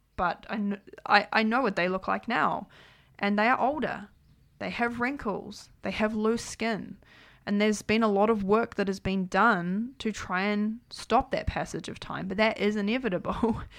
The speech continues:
And I look at that and I'm like, imagine what it would feel like to get to that age. And I'm not saying this about the actresses in, in it, but I,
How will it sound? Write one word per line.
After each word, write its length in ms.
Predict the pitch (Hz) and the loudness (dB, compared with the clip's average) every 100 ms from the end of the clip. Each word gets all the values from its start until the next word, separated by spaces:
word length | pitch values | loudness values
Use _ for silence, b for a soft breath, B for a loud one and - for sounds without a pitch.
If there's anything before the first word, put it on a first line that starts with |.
| B B B B - | B B B B 0
And 140 | 233 | 4
I 60 | 226 | 4
look 240 | 262 294 | 2 0
at 100 | 277 | 0
that 140 | 254 | 0
and 100 | 214 | 0
I'm 140 | 208 208 | -2 0
like, 220 | 208 202 - b b b b _ _ | 0 -2 -8 b b b b _ _
imagine 520 | 208 208 233 262 294 247 | -2 0 0 0 -2 0
what 140 | 240 | 0
it 100 | 240 | -2
would 140 | 202 | -4
feel 540 | 202 - 226 226 226 214 | -6 -8 -4 0 0 0
like 580 | 185 170 170 - - - _ - | 0 0 0 -6 -18 -20 _ -12
to 160 | - | -8
get 320 | 202 - 202 - | -6 -2 -2 -2
to 120 | 226 | -2
that 320 | 208 190 - - | 0 -2 -2 -2
age. 260 | 165 190 | 0 0
And 100 | 254 | 0
I'm 80 | 294 | -2
not 200 | 349 320 | -2 -2
saying 340 | - 190 165 165 | -4 -6 -4 -6
this 200 | 175 - | -8 -8
about 300 | 170 147 - - - - | -4 -4 -4 -14 -16 -8
the 160 | - 170 | -4 0
actresses 640 | 170 - - 156 - 156 | 0 -2 -10 -8 -8 -8
in, 220 | 170 165 - | -8 -12 -8
in 160 | 180 165 | -8 -8
it, 180 | - - | -12 0
but 200 | 208 - B B B - | 0 0 B B B -4
I, 120 | - | -2